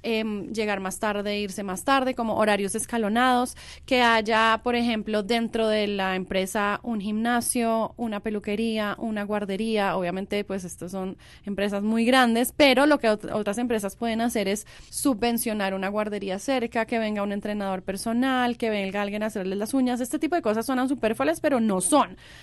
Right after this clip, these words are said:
Las mujeres gastan un montón de tiempo y de plata arreglándose, porque vivimos en una sociedad que si no ve a una mujer arreglada, no la toma en serio. Entonces, pues, si ella igual lo tiene que hacer, pues, la podemos ayudar y que no tenga que irse de la oficina a gastar tiempo y plata.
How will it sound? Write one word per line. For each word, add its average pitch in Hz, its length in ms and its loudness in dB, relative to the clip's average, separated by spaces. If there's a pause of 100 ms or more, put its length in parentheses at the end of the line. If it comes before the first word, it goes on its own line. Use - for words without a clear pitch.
Las 247 120 4
mujeres 254 320 4
gastan 285 420 4
un 302 120 8
montón 339 640 6
de 339 100 4
tiempo 339 580 6 (160)
y 269 80 2
de 220 140 6
plata 311 520 4
arreglándose, 220 800 2
porque 208 240 -4
vivimos 214 260 -2
en 285 100 2
una 202 180 0
sociedad 220 380 0
que 202 100 -10
si 247 100 -4
no 202 140 -2
ve 190 80 0
a 196 60 0
una 202 120 -4
mujer 233 240 -2
arreglada, 220 600 4
no 226 160 -2
la 277 100 0
toma 349 160 4
en 330 80 6
serio. 220 340 2 (300)
Entonces, 392 240 2
pues, 370 160 4
si 302 120 4
ella 262 160 6
igual 294 220 6
lo 277 100 4
tiene 285 220 4
que 302 100 2
hacer, 208 320 4
pues, 226 140 0
la 233 100 0
podemos 190 300 -2
ayudar 202 400 0
y 190 80 -4
que 214 100 -8
no 202 120 -6
tenga 185 240 -6
que 220 120 -6
irse 190 220 -6
de 180 60 -4
la 196 80 -4
oficina 202 400 -4
a 185 40 -4
gastar 190 300 -6
tiempo 190 300 -4
y - 20 -6
plata. - 340 -2